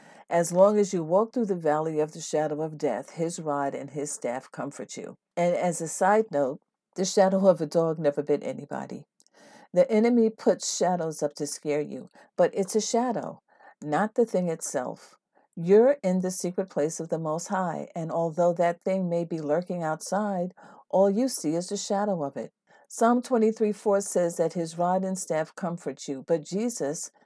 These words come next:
speaking in John fourteen twenty-six and twenty-seven in the Amplified Bible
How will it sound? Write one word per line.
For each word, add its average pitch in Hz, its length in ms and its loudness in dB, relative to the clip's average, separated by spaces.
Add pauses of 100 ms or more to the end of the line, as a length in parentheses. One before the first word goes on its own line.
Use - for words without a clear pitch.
(100)
speaking 214 480 0
in 170 140 -2
John 170 300 -4
fourteen 175 460 -2
twenty-six 170 580 -8
and 160 100 -8
twenty-seven 170 640 -4
in 156 120 -6
the - 140 -10
Amplified 156 540 -8
Bible 165 500 -2